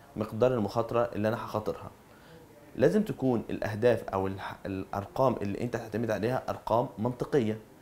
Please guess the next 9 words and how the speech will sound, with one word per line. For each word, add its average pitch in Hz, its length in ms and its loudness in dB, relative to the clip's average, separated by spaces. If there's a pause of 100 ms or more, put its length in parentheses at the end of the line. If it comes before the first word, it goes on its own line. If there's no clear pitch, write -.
(200)
ما - 60 -4
ينفعش 110 400 -4
مثلًا 101 460 -4
إنك 98 160 -4
تفتح - 280 -8
المطعم 107 440 0 (100)
ومتوقع 101 560 -2
تاني 123 360 0
يوم 127 220 4